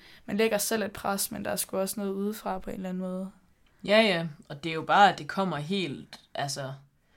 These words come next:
Speaker 2: hvis man skal sætte det helt ned basic, så er det jo bare, fordi det kommer af, at det er en af vores drifter, det er den seksuelle drift,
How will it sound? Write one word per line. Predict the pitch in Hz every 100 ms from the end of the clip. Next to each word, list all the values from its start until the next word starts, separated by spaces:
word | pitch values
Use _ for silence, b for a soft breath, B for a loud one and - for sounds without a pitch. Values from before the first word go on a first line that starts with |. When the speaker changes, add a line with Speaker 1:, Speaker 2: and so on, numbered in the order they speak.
| _
Speaker 2:
hvis | -
man | 151
skal | 147
sætte | 165 165
det | 190
helt | 196 160
ned | 170 151
basic, | 156 180 175 -
så | 165
er |
det | 156
jo |
bare, | 143 160
fordi | 165
det | 151
kommer | 185 156 135
af, |
at | 117 127 147
det |
er | 156
en | 143
af | 107
vores | 98 139
drifter, | - 175 - 139
det | 139 160
er |
den | 151
seksuelle | 147 143 - 165 143
drift, | 151 160